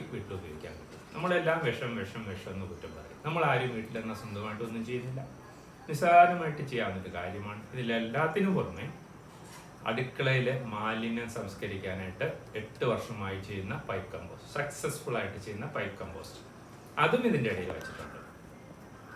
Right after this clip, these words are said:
അതിന് പ്രത്യേക ഒരു വീഡിയോ ഇട്ടിട്ടുണ്ട്, കാണുക. കൂടാതെ പേരയ്ക്ക വളരെ ഇഷ്ടം ഉള്ള ഒരു സാധനമായത് കാരണം നാല് പേര വെച്ചിട്ടുണ്ട്. ആ പേര ഒരാൾ പൊക്കത്തിന് മുകളിലേക്ക് വളരാൻ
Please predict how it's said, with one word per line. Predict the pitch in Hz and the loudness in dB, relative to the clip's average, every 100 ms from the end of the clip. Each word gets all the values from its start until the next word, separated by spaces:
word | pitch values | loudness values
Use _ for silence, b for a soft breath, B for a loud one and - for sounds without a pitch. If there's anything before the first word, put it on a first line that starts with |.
| - | -4
അതിന് | 127 131 | 2 2
പ്രത്യേക | - - 147 156 | 2 4 6 6
ഒരു | 123 | 4
വീഡിയോ | 113 135 113 | 4 2 2
ഇട്ടിട്ടുണ്ട്, | 104 95 110 - | 0 -4 -4 0
കാണുക. | 92 85 - - - - - - - - - - - - | 0 -2 -8 -10 -14 -16 -16 -16 -16 -16 -16 -16 -16 -8
കൂടാതെ | 175 170 156 143 143 | 2 8 10 10 8
പേരയ്ക്ക | 147 165 160 147 | 6 6 6 6
വളരെ | 123 123 123 | 6 4 0
ഇഷ്ടം | - 117 - - - | 0 -2 -2 -12 -4
ഉള്ള | 123 120 | 0 2
ഒരു | 110 | 0
സാധനമായത് | 113 98 113 120 95 90 92 | 0 0 0 0 -4 -4 -6
കാരണം | 90 98 113 - 113 | -6 -6 -6 -4 0
നാല് | 120 123 127 135 135 - | 2 2 2 2 -2 -6
പേര | - 98 110 101 | -4 -2 -2 -4
വെച്ചിട്ടുണ്ട്. | 87 - - - - 127 | -6 -10 -14 -14 -8 -2
ആ | 139 - | 0 2
പേര | 117 113 131 135 | 2 4 2 2
ഒരാൾ | 120 120 127 123 | 2 2 2 0
പൊക്കത്തിന് | 104 113 107 113 101 | -4 -4 -6 -6 -4
മുകളിലേക്ക് | 101 101 98 95 127 101 | -4 -4 -4 -4 -2 -2
വളരാൻ | 92 95 | -2 -4